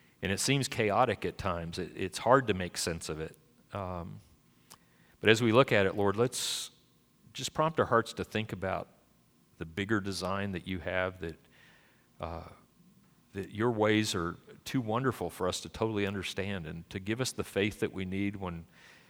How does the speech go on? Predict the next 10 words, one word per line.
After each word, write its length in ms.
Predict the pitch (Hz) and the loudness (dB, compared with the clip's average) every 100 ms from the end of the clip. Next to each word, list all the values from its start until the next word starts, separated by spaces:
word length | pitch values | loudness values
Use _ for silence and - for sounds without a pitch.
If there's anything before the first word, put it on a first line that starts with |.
| _ _ | _ _
we 120 | - 90 | -10 -4
struggle 380 | - 104 107 | 6 8 8
with 160 | 104 98 | 4 4
that 240 | 95 95 | 4 2
faith 340 | - 98 101 - | 2 2 2 -2
in 120 | 85 | -6
the 60 | 85 | -4
midst 280 | 95 - | -4 -6
of 100 | 90 | -6
uncertainty. 720 | 85 85 - 92 90 - 107 | -6 -4 -2 -4 -4 -8 -10